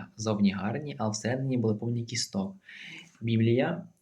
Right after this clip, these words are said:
Євангелія від Матфія, двадцять третій розділ, двадцять сьомий, двадцять восьмий вірш.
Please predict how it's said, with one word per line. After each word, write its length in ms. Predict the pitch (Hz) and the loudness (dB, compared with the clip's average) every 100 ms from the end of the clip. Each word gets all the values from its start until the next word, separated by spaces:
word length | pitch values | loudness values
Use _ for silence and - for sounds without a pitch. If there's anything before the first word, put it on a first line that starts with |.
| _ _ | _ _
Євангелія 840 | 117 104 104 123 139 135 135 123 | 0 2 2 2 0 0 -2 -2
від 160 | 117 117 | -2 0
Матфія, 640 | 117 - - 101 101 98 | 0 -2 -2 2 2 0
двадцять 360 | 113 107 107 - | -4 -2 -2 -2
третій 300 | 113 113 107 | -6 -4 -2
розділ, 380 | 104 147 175 127 | 0 0 -2 0
двадцять 320 | 110 107 - | 0 0 -2
сьомий, 220 | 139 135 | -2 -2
двадцять 320 | 110 104 104 | 0 0 0
восьмий 320 | 120 117 127 | -4 -2 0
вірш. 400 | 107 90 - - | 2 2 -2 -4